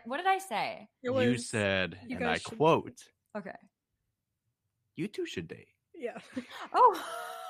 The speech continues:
Speaker 1: <laughs>
Speaker 2: I mean, we just looked at each other
Speaker 3: Just
Speaker 2: after and went, "S-" <laughs>
Speaker 3: Yeah.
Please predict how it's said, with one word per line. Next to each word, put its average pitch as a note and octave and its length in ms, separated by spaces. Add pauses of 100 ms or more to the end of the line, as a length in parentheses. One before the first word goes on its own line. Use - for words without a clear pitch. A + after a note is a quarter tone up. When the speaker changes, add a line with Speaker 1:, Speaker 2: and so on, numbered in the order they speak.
(180)
Speaker 1:
<laughs> - 400 (1200)
Speaker 2:
I B3 60
mean, A#3 120
we B3+ 80
just C4+ 200 (120)
looked G#3+ 260
at A3 40
each A3 100
other G#3 120
Speaker 3:
Just G3 40
Speaker 2:
after G3+ 280
and F#3 100
went, F3+ 180 (1160)
"S-" - 220 (360)
<laughs> - 100 (840)
Speaker 3:
Yeah. A2+ 560